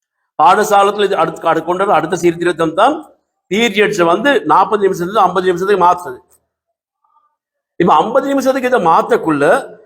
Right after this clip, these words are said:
ஐம்பது நிமிஷம் யாரோட பேசியிருக்கிறாங்க? மாணவர்களோட பேசியிருக்கிறாங்களா?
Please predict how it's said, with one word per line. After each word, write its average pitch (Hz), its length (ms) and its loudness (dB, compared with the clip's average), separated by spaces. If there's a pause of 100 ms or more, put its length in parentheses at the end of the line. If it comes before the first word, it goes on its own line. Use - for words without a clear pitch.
(120)
ஐம்பது 240 460 0
நிமிஷம் 247 280 -2
யாரோட 247 480 2
பேசியிருக்கிறாங்க? 170 720 0 (500)
மாணவர்களோட 190 640 2
பேசியிருக்கிறாங்களா? 160 1000 0